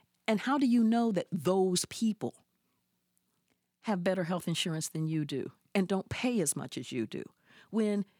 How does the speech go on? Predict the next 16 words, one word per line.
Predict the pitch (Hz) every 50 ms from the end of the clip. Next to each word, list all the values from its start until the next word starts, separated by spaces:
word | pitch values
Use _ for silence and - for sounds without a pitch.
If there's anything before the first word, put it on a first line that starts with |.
| _ _
you've | - 196 254 294 269 -
got | 240 208 202 -
your | 214 196
diabetes | 185 196 175 185 185 180 160 170 175 185 160 151 139 -
under | 135 127 120 127
control, | - - 120 117 - - 107 98 - - - _ _ _ _ _ _ _
when | 214 233 220 220
your | 226 262 262 240
husband's | - 285 277 262 - 208 185 175
getting | - 202 180 185 180
ready | 175 170 170
to | 160 - 175
get | 160 165 165
a | 160 160
liver | 160 156 165 165 147
transplant?" | 139 - - 127 - 127 - - - 117 98 -